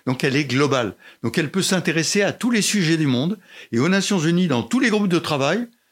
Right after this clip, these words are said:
la France est présente. Parce qu'elle a quelque chose à voir là-dedans. Donc ça, c'est un atout fantastique. Deuxième atout énorme, la langue française. C'est pas un outil impérialiste du tout.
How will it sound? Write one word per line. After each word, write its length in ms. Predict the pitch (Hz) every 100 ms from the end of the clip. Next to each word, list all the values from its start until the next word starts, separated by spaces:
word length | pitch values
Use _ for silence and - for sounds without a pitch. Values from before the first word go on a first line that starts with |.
| _
la 140 | 135 156
France 260 | 247 220
est 60 | 202
présente. 460 | 180 123 110 - _ _ _ _ _ -
Parce 160 | 135
qu'elle 220 | - 147
a 80 | 170
quelque 320 | 185 156 -
chose 240 | 135 160 147
à 40 |
voir 180 | 135 127
là-dedans. 320 | 113 101 98 - - - -
Donc 120 | 110
ça, 100 | 233
c'est 120 | -
un 160 | 143 127
atout 280 | 147 - 214
fantastique. 680 | - 175 147 127 - - _ _ - - -
Deuxième 320 | 123 147 165
atout 360 | 160 - 139 -
énorme, 520 | - 151 180 262 226 - _ _ _
la 140 | - 101
langue 240 | 120 180
française. 560 | 170 - 147 127 92 - _ _ _ _ _ _ _ _ _
C'est 200 | - 165
pas 260 | 160 254 247
un 120 | 214
outil 260 | 170 - 175
impérialiste 720 | 139 139 113 120 123 131 -
du 200 | 101 131
tout. 220 | - 220